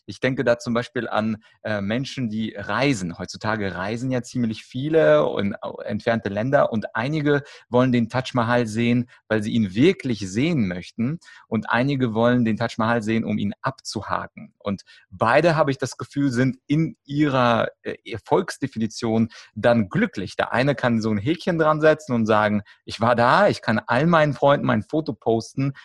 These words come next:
wo ich dann bei WhatsApp oder, oder, äh, was es auch Instagram gibt, äh, dass ich das poste und die anderen genießen dann die Reise dahin.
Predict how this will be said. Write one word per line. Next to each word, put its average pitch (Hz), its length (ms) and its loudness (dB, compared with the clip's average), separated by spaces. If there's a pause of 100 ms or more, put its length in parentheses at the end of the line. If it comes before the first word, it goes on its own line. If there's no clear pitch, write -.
(120)
wo 123 140 4
ich - 80 -2
dann 117 160 4
bei 110 240 2
WhatsApp 113 640 0
oder, 104 340 0
oder, 98 380 0
äh, 98 380 -14
was 98 240 -12
es - 60 -12
auch 110 200 -6
Instagram 117 560 -2
gibt, 113 220 -8 (340)
äh, 120 100 0
dass 110 160 -2
ich 120 100 -14
das - 140 -14
poste 175 500 -6
und 123 180 -6
die - 140 -10
anderen 135 400 -4
genießen 117 320 -6
dann 107 160 -4
die 98 140 -10
Reise 104 380 -6
dahin. 87 320 -12